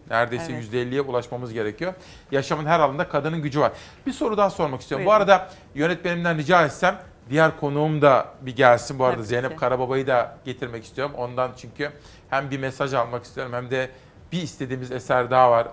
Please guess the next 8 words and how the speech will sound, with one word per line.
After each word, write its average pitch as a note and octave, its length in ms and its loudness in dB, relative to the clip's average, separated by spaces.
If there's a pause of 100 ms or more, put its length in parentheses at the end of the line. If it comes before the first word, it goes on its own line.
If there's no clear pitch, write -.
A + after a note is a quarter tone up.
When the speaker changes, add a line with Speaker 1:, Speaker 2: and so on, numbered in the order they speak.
(140)
Speaker 1:
Arkadaşlarım C3+ 580 -2
da C3 40 -8
onu C3+ 140 -4
getirsinler. C3 520 -8 (420)
Biraz B3+ 240 0
bana F#3 300 -2 (260)
Mersin'deki D3+ 720 -6
kızlarımızdan, C3 840 -2